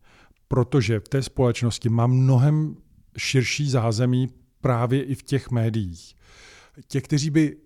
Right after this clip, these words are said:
říkali něco jiného, je vlastně v tom veřejném prostoru strašně málo. Teď je otázka, nakolik tohleto zesílení té jeho agendy mu pomůže, anebo jestli ta opozice, ty myslím oba ty bloky,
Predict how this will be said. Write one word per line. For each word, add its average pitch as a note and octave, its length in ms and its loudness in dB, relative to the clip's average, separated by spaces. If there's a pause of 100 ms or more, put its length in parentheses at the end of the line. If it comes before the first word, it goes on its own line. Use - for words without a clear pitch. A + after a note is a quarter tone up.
(180)
říkali C#3 400 -2
něco D#3 260 0
jiného, C#3 440 2
je C#3 140 4
vlastně C3 380 -2
v - 40 -8
tom D3 140 0
veřejném C#3 340 0
prostoru C#3+ 480 -2
strašně - 420 -6
málo. F#2+ 400 -2 (220)
Teď D3 160 0
je G3 60 8
otázka, D#3+ 720 2 (160)
nakolik C#3+ 840 2 (180)
tohleto B2+ 340 2
zesílení B2 1000 0 (100)
té A#2+ 120 0
jeho A#2 300 0
agendy A2+ 380 0
mu C3 120 2
pomůže, B2+ 920 0
anebo G#2+ 380 -4
jestli B2+ 920 -2
ta A#2 120 -6
opozice, C#3+ 880 -2
ty C3 120 -6
myslím B2+ 220 -4
oba A2+ 200 -4
ty B2+ 100 -6
bloky, B2 680 -4